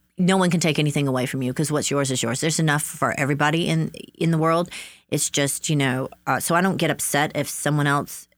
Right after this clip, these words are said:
has a huge achievement. As a matter of fact, I'd like to cheer them on. But, um,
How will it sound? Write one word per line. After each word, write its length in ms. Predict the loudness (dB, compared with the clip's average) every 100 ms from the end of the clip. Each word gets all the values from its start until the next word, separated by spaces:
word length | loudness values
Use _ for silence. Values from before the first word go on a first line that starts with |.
| -4
has 180 | -2
a 60 | -2
huge 320 | -2 -2 -2
achievement. 380 | -2 -2 0 0
As 60 | 0
a 40 |
matter 100 | 0
of 60 | -2
fact, 180 | -4 -8
I'd 120 | -4
like 140 | -4 -6
to 80 |
cheer 180 | -6 -4
them 140 | 0 2
on. 220 | 2 0 -6 -18 -20 _
But, 300 | -4 0 0 -4 _ -2
um, 420 | 2 2 0 -4